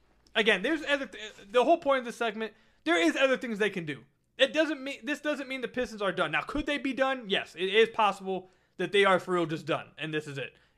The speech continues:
And I know you guys would be utterly pissed if that was the case. But, oh, look at this. Okay, so now we have to wait. We have to prolong the, we have to prolong the segment. As I'm recording, the Wizards are trading guard Monty Morris to the Pistons. Now, I'm gonna go ahead,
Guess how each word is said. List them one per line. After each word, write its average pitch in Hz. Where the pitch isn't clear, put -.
And 160
I 170
know 180
you 175
guys 170
would 143
be 170
utterly 175
pissed 156
if 139
that 143
was 143
the 143
case. 135
But, 190
oh, 240
look 240
at 247
this. 190
Okay, 226
so 180
now 202
we 214
have 220
to 240
wait. 185
We 156
have 190
to 190
prolong 208
the, 220
we 202
have 196
to 175
prolong 233
the 233
segment. 180
As 226
I'm 254
recording, 185
the 185
Wizards 247
are 294
trading 240
guard 208
Monty 208
Morris 196
to 180
the 170
Pistons. 135
Now, 175
I'm 190
gonna 208
go 220
ahead, 214